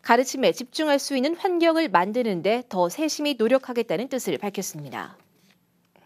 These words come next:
울산 해양수산청이 내항 화물선사의 이 분기 유류세 보조금을 지원합니다.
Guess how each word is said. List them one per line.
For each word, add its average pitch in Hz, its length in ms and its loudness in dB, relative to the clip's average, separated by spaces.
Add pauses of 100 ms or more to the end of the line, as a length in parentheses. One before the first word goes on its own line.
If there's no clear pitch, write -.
(1200)
울산 339 300 6
해양수산청이 349 1080 2
내항 330 520 4
화물선사의 302 1040 2
이 262 160 0
분기 254 380 -2
유류세 311 480 0
보조금을 277 680 0
지원합니다. 202 840 -2